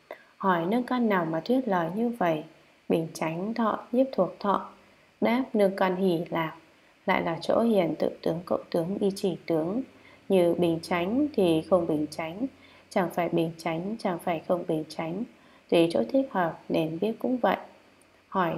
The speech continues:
Thế Tôn nương căn nào mà thuyết lời như vậy? Đối với chỗ Như Lai mà kiến lập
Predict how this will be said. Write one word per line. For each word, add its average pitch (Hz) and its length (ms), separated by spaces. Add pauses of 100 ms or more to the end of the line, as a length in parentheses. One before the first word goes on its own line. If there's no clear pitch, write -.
Thế 170 220
Tôn 208 180
nương 190 220
căn 170 260
nào 156 240
mà 165 200
thuyết 254 280
lời 170 220
như 240 240
vậy? 160 200 (480)
Đối 170 140
với 165 220
chỗ - 140
Như 208 340
Lai 170 260 (380)
mà 170 360
kiến 220 220
lập 180 140